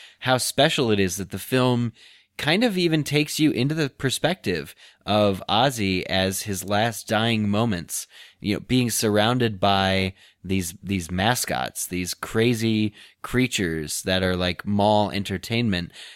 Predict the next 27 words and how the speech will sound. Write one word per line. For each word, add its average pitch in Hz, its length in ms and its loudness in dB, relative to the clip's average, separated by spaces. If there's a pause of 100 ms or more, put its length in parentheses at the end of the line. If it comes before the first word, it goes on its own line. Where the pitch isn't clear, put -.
(120)
The 104 100 -4
camera 151 380 2
actually 160 260 0
does, 131 800 2
like, 117 300 2
a 117 120 4
first 127 340 0
person 131 340 0
perspective 113 760 -2 (380)
as 104 560 2
all 113 420 4
fades 120 540 0
to - 80 -8
black 110 560 0 (380)
and 101 120 -8
he 131 100 -2
dies. 127 760 0 (320)
And - 80 -6
I'm 139 40 -4
just 156 180 -2
like, 156 240 2
"That's, 160 340 0
that's, - 400 -4
that 202 200 2
shows 185 280 4
some 143 220 -2
heart, 165 480 -2